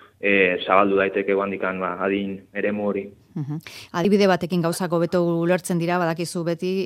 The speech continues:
Speaker 2: zer nolako egoerek eraman ditu zuen lan teknikoa behar izatera gazte horiek?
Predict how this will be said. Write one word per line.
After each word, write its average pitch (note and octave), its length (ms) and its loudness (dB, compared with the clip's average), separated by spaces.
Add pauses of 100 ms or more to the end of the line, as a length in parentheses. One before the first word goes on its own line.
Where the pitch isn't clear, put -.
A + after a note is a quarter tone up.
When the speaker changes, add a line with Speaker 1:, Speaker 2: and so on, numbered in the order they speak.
(220)
Speaker 2:
zer F#3 240 0
nolako F#3+ 840 6
egoerek F3+ 640 4
eraman D#3+ 420 -2
ditu D#3+ 680 0
zuen D#3+ 480 -2
lan E3 220 0
teknikoa D#3+ 520 -2
behar D#3 200 -2
izatera D3+ 420 -4
gazte D3 280 -6
horiek? C#3 300 -8